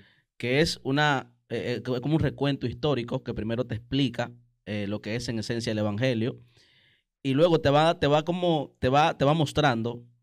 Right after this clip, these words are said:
cómo, eh, eh, ciertas circunstancias históricas fueron como sectorizando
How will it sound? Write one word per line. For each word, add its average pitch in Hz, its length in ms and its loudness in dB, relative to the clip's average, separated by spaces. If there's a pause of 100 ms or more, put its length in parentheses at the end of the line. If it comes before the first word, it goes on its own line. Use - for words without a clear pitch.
(480)
cómo, 160 600 2
eh, 120 600 -2 (520)
eh, 110 340 -4
ciertas 143 720 -2
circunstancias 143 960 -4
históricas 110 640 -4 (380)
fueron 151 220 -2
como 151 300 0
sectorizando 123 960 0